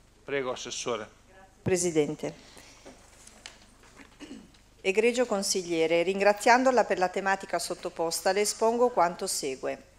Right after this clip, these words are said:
Speaker 2: Nelle scuole dell'infanzia del territorio è decaduta l'iscrizione per non assolvimento dell'obbligo vaccinale di numero quattordici bambini nelle scuole dell'infanzia gestite dal Comune di Riccione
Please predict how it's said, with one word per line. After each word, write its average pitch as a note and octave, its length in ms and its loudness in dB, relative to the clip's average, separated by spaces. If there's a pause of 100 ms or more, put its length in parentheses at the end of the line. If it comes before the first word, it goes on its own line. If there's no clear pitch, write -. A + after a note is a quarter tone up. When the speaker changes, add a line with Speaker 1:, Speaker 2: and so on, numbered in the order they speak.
(460)
Speaker 2:
Nelle A3+ 260 4
scuole C#4+ 380 4
dell'infanzia F#3+ 760 0
del F3 200 -4
territorio E3 840 -2
è G3+ 120 -2
decaduta A3 500 0
l'iscrizione F3+ 920 -4
per F3 220 0
non A#3 260 0
assolvimento F3+ 840 -2
dell'obbligo F3 580 0
vaccinale D#3+ 1000 -4 (240)
di G#3 200 -6
numero C4+ 440 2
quattordici G3 720 2
bambini A3 580 0
nelle G3+ 260 -4
scuole A3 400 2
dell'infanzia G3+ 680 -2
gestite G3 480 -6
dal F#3 160 0
Comune F#3 340 -4
di F3 100 -8
Riccione C#3+ 640 -10